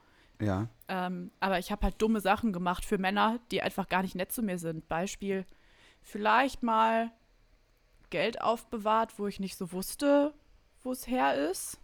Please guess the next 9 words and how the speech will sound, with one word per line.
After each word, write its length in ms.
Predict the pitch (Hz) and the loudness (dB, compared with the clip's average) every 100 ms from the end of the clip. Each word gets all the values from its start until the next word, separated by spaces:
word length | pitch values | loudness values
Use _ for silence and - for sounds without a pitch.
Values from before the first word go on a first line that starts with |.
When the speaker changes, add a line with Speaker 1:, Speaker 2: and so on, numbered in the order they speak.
| - - | -8 0
Speaker 1:
Mhm. 320 | 104 107 127 - - - - - - | 2 4 0 -4 -20 -20 -20 -18 -12
Speaker 2:
Ist 180 | 202 | -6
es 100 | 233 | -4
strafrechtlich 680 | - 196 196 - 214 220 - | -4 -4 -4 -4 -6 -8 -6
relevant, 480 | 196 185 160 214 - | -4 -4 -2 -4 -2
wenn 100 | 254 | -2
ich 140 | 247 | -2
sage, 240 | - 208 202 | -2 -2 -2
vielleicht? 800 | - 165 160 196 330 - - | -6 -4 -2 0 -2 -4 -14